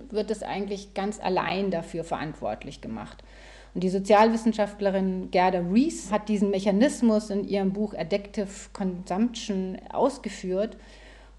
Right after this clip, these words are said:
und eben als so einen zentralen Widerspruch des Konsumkapitalismus bezeichnet. Und das Problem ist eben nach ihr, dass dieser Fokus auf das Individuum die Rolle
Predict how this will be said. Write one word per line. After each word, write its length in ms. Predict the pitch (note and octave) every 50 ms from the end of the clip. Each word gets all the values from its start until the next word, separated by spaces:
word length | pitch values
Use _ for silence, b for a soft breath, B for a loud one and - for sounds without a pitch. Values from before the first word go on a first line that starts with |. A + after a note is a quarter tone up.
| -
und 240 | - - G#3+ G#3+ G3+
eben 200 | G3+ G#3+ G#3 G#3
als 280 | - - G3 F#3+ G3 -
so 80 | G#3
einen 120 | G#3 G3 G3
zentralen 680 | - G#3+ G3 G3 - - G3 F#3+ G3+ A3 A3 G#3+ F#3
Widerspruch 680 | G3 A3+ A3+ C4+ A#3 A3+ - - - - G3 G3 G3 G3
des 260 | - F3+ F3+ - -
Konsumkapitalismus 1160 | - G3+ F#3+ F#3 G3+ G#3+ A3 A3 - F#3+ F3 F3+ - E3+ E3+ E3+ D#3+ D#3+ - F3 D#3+ D#3+ -
bezeichnet. 720 | - D3 - - - G#2+ A2+ A2 - - - G#2+ B2 - C#3+
Und 100 | D#3+ -
das 160 | A3 - - - - -
Problem 440 | - F#3+ - F#3 G3+ A3+ A#3+ B3 G#3
ist 180 | G#3 - -
eben 180 | F3+ F#3+ G#3 G3+
nach 260 | G3 G3 G3 A3 -
ihr, 460 | G3 G#3+ A3+ A3+ A3+ A3+ A3+ A3+ B B B B B B B B B B B B - -
dass 380 | F#3+ F#3+ G3+ G3 G3 - - - - -
dieser 240 | A3+ G#3+ G#3+ F#3+
Fokus 480 | G3+ - - D#4 D4+ - G3 G#3 G#3 -
auf 160 | - F3 -
das 160 | - F#3 -
Individuum 720 | F#3 F#3 F3+ F#3 F3 F#3 A#3 B3 G#3+ G3 G3 F#3+ G3 G3 F#3+
die 140 | G3 F#3+ F#3+
Rolle 580 | F#3+ - G3 A3+ A#3+ A3 G3+ G3 G3 - -